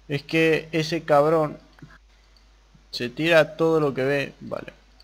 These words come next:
Tiramos esto. Tiramos esto aquí. Perfecto. Tú arrepiéntete. ¡Arrepiéntete, demonio! Vale.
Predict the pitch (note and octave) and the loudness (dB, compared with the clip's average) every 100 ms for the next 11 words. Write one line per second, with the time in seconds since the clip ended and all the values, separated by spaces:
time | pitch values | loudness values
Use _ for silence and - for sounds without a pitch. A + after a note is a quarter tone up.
0 | - - A2 - - F3 - - - E3+ | -20 -20 -20 -18 -12 -12 -12 -14 -10 -6
1 | E3+ E3 - - - _ _ _ - - | -6 -8 -14 -20 -20 _ _ _ -20 -20
2 | - - - - B2+ - - - - - | -20 -20 -20 -20 -20 -20 -20 -20 -20 -20
3 | - - - - - - - - - - | -20 -18 -18 -16 -20 -20 -20 -20 -20 -12
4 | A#2+ C3 A#2+ A#2+ A#2+ A#2 A2+ A2+ A#2 A#2+ | -8 -6 -4 -2 2 2 2 -2 -4 -6
5 | - - A2+ A#2+ A#2 G#2 - - - - | -8 -10 -2 0 0 -2 -10 -20 -20 -12
6 | - A#2+ A#2+ D3+ D3+ D#3 D3+ E3+ D#3 C#3+ | -6 -2 0 0 2 2 4 6 6 4
7 | D3 D#3 F3 E3+ E3+ D3+ C3+ B2+ C3 - | 2 2 0 0 0 0 -2 -6 -12 -20
8 | - _ - A2 - | -20 _ -14 -12 -10